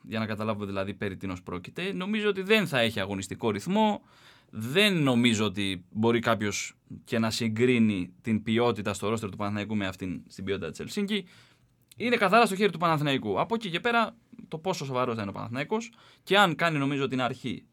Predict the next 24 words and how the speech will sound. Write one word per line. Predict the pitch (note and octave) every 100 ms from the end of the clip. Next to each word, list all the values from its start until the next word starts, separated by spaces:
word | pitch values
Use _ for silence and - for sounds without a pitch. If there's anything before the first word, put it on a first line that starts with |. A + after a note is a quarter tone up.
| _
και | -
αρχίζει | B2+ A2+ D#3+
σιγά | - - C3+
σιγά | B2+ B2
και | G#2
χτίζει | G2+ C3 G2
και | F#2
την | F2+
ψυχολογία | F#2+ G2+ - - G2 F2
του | A2 _ _
και | C3
μέσα | A2+ A#2 G#2
από | G2+
τα | G2
αποτελέσματα, | A2 C#3+ G3 F#3 F3 E3 - _
νομίζω | C3+ D#3 F3
ότι | E3+ D#3 D3
είναι | B2 D3+
στο | C#3 G#2+
χέρι | C3 C3
του | B2 B2+ -
το | A#2
να | A2+
βρεθεί | G#2+ F#2+ A#2+ A#2+